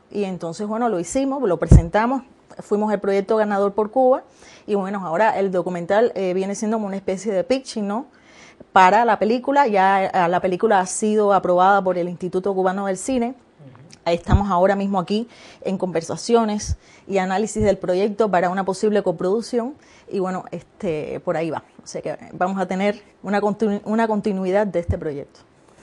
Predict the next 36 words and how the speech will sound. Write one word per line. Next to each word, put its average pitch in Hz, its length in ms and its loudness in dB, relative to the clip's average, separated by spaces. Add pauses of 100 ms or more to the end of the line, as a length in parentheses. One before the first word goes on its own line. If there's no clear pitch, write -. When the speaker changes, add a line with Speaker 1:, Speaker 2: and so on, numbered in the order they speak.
(480)
Speaker 2:
Como 165 140 -4
has 170 100 -2
comentado, 180 440 -2
fueron 175 240 -2
ocho 175 260 -4
años 170 1000 -4
de 160 100 -6
largo 175 260 -2
trabajo 165 300 -4
de 156 40 -6
investigación, 160 920 -4
Speaker 1:
Sí, 170 40 -12
Speaker 2:
conversaciones 160 560 0
Speaker 1:
sí. - 80 6
Speaker 2:
con 151 140 -2
médicos, 165 420 -6
psicólogos, 151 800 -6
conocer 143 320 -10
bien 143 140 -8
a 127 40 -12
Mavi, 139 240 -8
por 139 140 -14
supuesto. 175 480 -8 (720)
¿Ha - 80 2
cambiado 240 400 4
la 233 140 4
evolución, 220 720 -4
la, 180 800 0
ha 185 60 0
evolucionado 196 420 2
la 180 120 6
visión 175 420 -2
que 170 100 -4
tiene 175 180 -4
Marilyn 170 720 -4
Soraya 160 680 -4